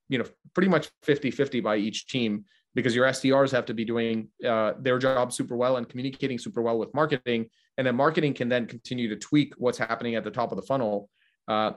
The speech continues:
to actually drive even higher quality and higher volume kind of leads. So I think that that's been the single biggest, uh, takeaway so far.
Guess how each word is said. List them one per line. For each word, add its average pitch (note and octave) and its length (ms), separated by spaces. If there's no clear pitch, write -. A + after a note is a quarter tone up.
to C#3+ 140
actually A#2 300
drive A2 400
even A2+ 160
higher A2 280
quality B2+ 420
and A2+ 80
higher G#2+ 180
volume G2+ 400
kind F#2+ 180
of D#2 80
leads. - 280
So A2 200
I A2 60
think C3 220
that A2+ 100
that's B2 220
been A2+ 320
the A2+ 80
single C#3+ 320
biggest, A#2 480
uh, G#2+ 120
takeaway G2+ 440
so F2 160
far. E2+ 240